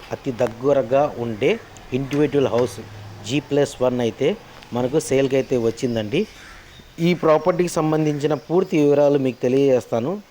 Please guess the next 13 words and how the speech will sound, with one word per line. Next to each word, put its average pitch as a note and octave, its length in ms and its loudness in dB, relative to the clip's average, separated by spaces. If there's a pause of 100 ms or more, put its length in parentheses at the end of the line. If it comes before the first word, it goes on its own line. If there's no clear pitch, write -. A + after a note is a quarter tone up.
(120)
దయచేసి C3 560 0
ఈ C3+ 140 0
వీడియోని C3+ 380 2
స్కిప్ - 400 -4
చేయకుండా C3+ 360 0
చూడండి. A2+ 520 -2 (680)
అట్లాగే C#3 600 2 (260)
మన C3 240 -2
ఛానల్ని C#3 480 0
సబ్స్క్రైబ్ C#3+ 540 -2
చేయని C3 260 2
వాళ్ళు A#2+ 300 2
ఉంటే A2+ 280 -2